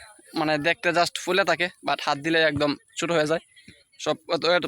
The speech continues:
মানে এতটুকু বড় হাওয়াই মিঠাই কিন্তু একদম ছোট হয়ে যায় সাইজে, চাপ দিলে। তো এগুলো সেম। তো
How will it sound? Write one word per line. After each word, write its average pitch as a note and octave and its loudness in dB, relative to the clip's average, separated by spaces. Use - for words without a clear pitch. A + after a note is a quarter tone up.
মানে D#3+ 2
এতটুকু F3 -2
বড় F3+ 4
হাওয়াই D#3 4
মিঠাই D#3 -2
কিন্তু D3+ -4
একদম D3 -2
ছোট - -6
হয়ে C#3 2
যায় C#3 -2
সাইজে, C#3+ -2
চাপ C#3+ 0
দিলে। D3 0
তো - -10
এগুলো D#3 0
সেম। D#3+ 0
তো - -8